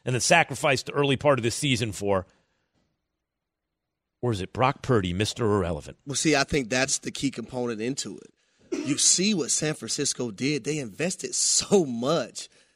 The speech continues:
Speaker 2: into getting Trey Lance. I don't know how you overcome that.
Speaker 1: Well, just let him keep learning. Hold the clipboard, keep learning. If, uh, let me tell you, if it's me, I get the upside of Trey Lance,
Speaker 2: Mm-hmm.
Speaker 1: why people want it to be that way, and he has a lot of talent. I, I'm not rushing. I,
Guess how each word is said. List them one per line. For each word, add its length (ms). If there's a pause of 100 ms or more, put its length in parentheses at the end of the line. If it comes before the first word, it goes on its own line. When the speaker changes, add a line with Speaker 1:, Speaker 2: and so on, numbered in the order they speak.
(140)
Speaker 2:
into 240
getting 380
Trey 340
Lance. 540
I 80
don't 220
know 240
how 160
you 220
overcome 600
that. 180
Speaker 1:
Well, 140
just 180
let 140
him 100
keep 240
learning. 460
Hold 180
the 60
clipboard, 500
keep 200
learning. 300
If, 220
uh, 60
let 100
me 60
tell 140
you, 100
if 100
it's 140
me, 220 (540)
I 140
get 380
the 200
upside 460
of 140
Trey 240
Lance, 440
Speaker 2:
Mm-hmm. 140
Speaker 1:
why 180
people 380 (220)
want 220
it 60
to 60
be 180
that 200
way, 220
and 200
he 120
has 200
a 60
lot 160
of 60
talent. 280 (1200)
I, 260
I'm 160
not 220
rushing. 360
I, 120